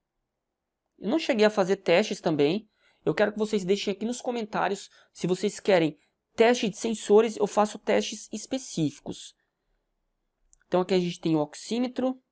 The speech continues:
toda a parte de notificações que você permite através do seu aparelho celular, chegando aqui pro próximo destaque, que são os modos esportivos. Essa Smart Band, nessa nova versão, ela já vem equipada com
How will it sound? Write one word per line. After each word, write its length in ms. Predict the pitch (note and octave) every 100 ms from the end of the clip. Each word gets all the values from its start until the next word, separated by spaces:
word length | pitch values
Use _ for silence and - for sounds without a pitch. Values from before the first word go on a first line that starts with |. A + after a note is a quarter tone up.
| _ _ _ _ _ _ _ _ _ _ _
toda 180 | - G#3+
a 20 |
parte 360 | G#3+ F#3+ F#3 F3+
de 120 | D3+
notificações 880 | F3 A3+ - - E3 - F#3+ A3 A#3+
que 100 | G3+
você 200 | F3 F3+
permite 600 | F#3+ E3+ E3 D#3 C#3+ - _ _ -
através 440 | D#3 F3 E3 E3
do 80 | D#3
seu 180 | - A3
aparelho 380 | G#3+ F#3 E3+
celular, 640 | E3+ D#3+ D3+ D3+ G#3 A3+ _
chegando 500 | - - G#3+ F#3+ A#3
aqui 180 | A3 G#3+
pro 160 | G#3+ G#3+
próximo 540 | - - C4 - B3
destaque, 640 | A#3 - - C3+ A#2 -
que 80 | -
são 160 | - G3+
os 140 | G3+
modos 340 | F#3+ G3+ G3 F#3+
esportivos. 920 | - A3 G#3+ - - - B2 - - _ _ _ _ -
Essa 280 | C4 C#4+
Smart 400 | C4 G#3+ G#3 G3
Band, 300 | D#3 E3 A3 E3 C3 - _ _ _ D#3
nessa 380 | D3+ A3+ A#3+
nova 220 | G#3+ F#3+ F3
versão, 560 | E3+ - - G#3 D#3+ _ _ _ -
ela 160 | E3+
já 140 | F#3 F#3+
vem 180 | G#3
equipada 480 | G#3+ G3 - G#3 G3+
com 220 | G#3 G#3